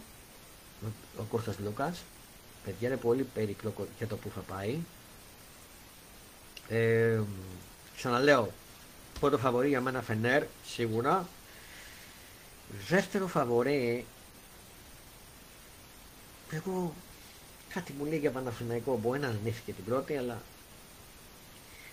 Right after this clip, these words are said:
ο Παναθηναϊκός είπε ότι διευσέβει, αλλά εγώ πιστεύω ότι θα σκάσει τον Μπαμ και δεν, ξαναλέω, δεν είναι η τυχαία συνάντηση Αταμάν Λούκα που περιμέναν τις βαλίτσες τους. Δεν μπορεί να μην αντάλλαξαν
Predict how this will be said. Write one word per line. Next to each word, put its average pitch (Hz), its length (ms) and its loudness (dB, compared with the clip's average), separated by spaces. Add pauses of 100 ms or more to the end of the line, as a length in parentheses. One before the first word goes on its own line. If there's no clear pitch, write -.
(300)
ο 127 40 -6
Παναθηναϊκός 120 480 2 (100)
είπε 127 120 0
ότι 120 120 -2
διευσέβει, 117 540 0
αλλά 135 280 0 (240)
εγώ 131 160 -2
πιστεύω 135 600 -2 (2000)
ότι 135 720 0
θα 117 80 0
σκάσει 156 400 2
τον 113 140 2
Μπαμ 110 280 -2 (180)
και 135 80 0
δεν, 143 140 -2 (220)
ξαναλέω, 135 720 2 (100)
δεν 147 140 -2
είναι 147 320 -2
η 131 300 -2
τυχαία 147 400 4
συνάντηση 131 520 0
Αταμάν 120 340 -2 (120)
Λούκα 123 480 2 (500)
που - 60 -14
περιμέναν 127 340 0
τις 120 120 -2
βαλίτσες 117 500 2
τους. 98 140 -10
Δεν 123 100 2
μπορεί 127 140 2
να 120 60 4
μην 117 140 0
αντάλλαξαν 110 480 0